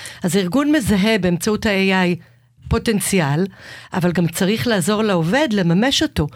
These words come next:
אז אני אשמח לשמוע את אופיר עכשיו לגבי הסיפור הזה של סגירת פערים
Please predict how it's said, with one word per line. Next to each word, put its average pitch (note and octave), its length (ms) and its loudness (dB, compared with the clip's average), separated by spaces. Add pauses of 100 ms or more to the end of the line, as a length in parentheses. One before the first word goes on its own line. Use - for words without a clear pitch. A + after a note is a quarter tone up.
(360)
אז F3+ 160 -2
אני F#3 120 2
אשמח A#3 360 -2
לשמוע A3+ 360 0
את G#3 100 -6
אופיר D4 320 -4
עכשיו G#3 440 -2 (500)
לגבי F#3 360 0
הסיפור B3+ 440 0
הזה B3 140 0
של G#3 160 -2
סגירת F3+ 520 -2
פערים G3+ 600 0